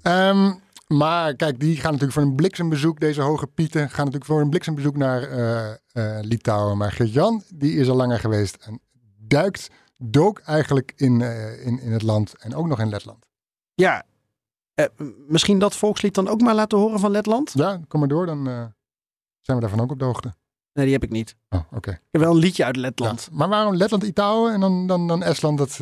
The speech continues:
Speaker 1: boeit je niet?
Speaker 2: Nou, ik denk dat mensen onderschatten, eh, dat al die landen in feite groter zijn dan Nederland qua oppervlakte.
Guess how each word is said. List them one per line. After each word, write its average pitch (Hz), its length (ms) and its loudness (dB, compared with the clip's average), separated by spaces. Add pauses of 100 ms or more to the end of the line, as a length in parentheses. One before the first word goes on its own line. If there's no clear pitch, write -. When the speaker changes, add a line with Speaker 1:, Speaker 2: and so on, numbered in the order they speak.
Speaker 1:
boeit 127 300 0
je 107 80 -4
niet? 101 220 -2 (880)
Speaker 2:
Nou, 117 160 -2
ik 196 80 2
denk 226 140 4
dat 220 100 0
mensen 220 320 0
onderschatten, 196 720 -2 (320)
eh, 160 220 2
dat 170 320 -2
al 220 220 2
die 190 140 2
landen 170 460 2
in 165 100 0
feite 170 340 -4
groter 208 380 0
zijn 147 180 2
dan 131 120 2
Nederland 147 560 -2 (100)
qua - 140 -4
oppervlakte. - 680 -10